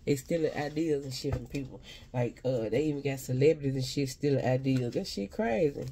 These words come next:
Y'all crazy. I'm telling you, listen, look, when I, what, what, what, what is this? Betrayal. I'm telling you, the maintenance man trying to betray you. It could be a maintenance man, too, as well, that, that could have raped somebody.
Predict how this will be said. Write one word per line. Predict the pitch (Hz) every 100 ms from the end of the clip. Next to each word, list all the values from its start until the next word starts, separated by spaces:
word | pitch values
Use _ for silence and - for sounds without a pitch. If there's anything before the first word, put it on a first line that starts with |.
| -
Y'all | 156 214
crazy. | 220 - 233 185 143 - - - -
I'm | - 147
telling | 240 254
you, | 240
listen, | 240 262 233 139 123
look, | 185 139
when | 147
I, | 160 -
what, | - 190 135 -
what, | 175 175 -
what, | 196
what | 196 214
is | 180
this? | 175 143 - - - - - - - - - - - - - - - - - - - - - - - - - - - - - - - - - - - - - -
Betrayal. | 147 131 180 190 139 90 117 - - - -
I'm | - 175
telling | - 240
you, | 220
the | 190
maintenance | 196 254 220
man | 226 208
trying | 214 208
to |
betray | 175 - 240
you. | 226 156 - - -
It | -
could | - 311
be | 247 202
a |
maintenance | 147 175 254 220
man, | 233 226 208
too, | - 247
as | 220
well, | 170 202 240 214
that, | 185 147 - - - - -
that | 156
could | 208 170
have | 123
raped | 123 247 -
somebody. | 254 247 254 254